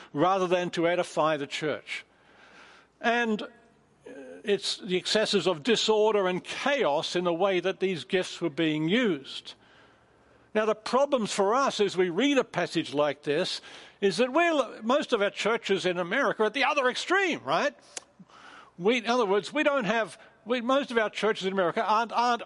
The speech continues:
overly enthusiastic about the gifts of the Spirit and having to be restrained a little bit. We're at the other extreme, and, uh, where we may need a gentle kick somewhere.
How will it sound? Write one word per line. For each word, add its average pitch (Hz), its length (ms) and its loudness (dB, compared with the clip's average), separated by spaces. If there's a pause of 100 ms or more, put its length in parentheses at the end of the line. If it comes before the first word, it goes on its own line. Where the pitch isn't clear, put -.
overly 262 640 2
enthusiastic 202 880 -2
about 175 300 -2
the 170 60 -8
gifts 175 260 -4
of 151 80 -12
the 160 80 -4
Spirit 165 440 0 (480)
and 170 120 0
having 190 260 0
to 185 80 2
be 190 160 0
restrained 269 640 2
a 226 60 4
little 175 260 0
bit. - 300 -12 (580)
We're 185 80 2
at 185 80 0
the 190 120 0
other 165 200 0
extreme, 220 560 0 (580)
and, 170 540 -2
uh, 160 460 2 (280)
where 170 200 0
we 156 100 2
may 160 220 0
need 147 200 -2
a 135 60 0
gentle 165 320 -2
kick - 340 -2
somewhere. 147 480 0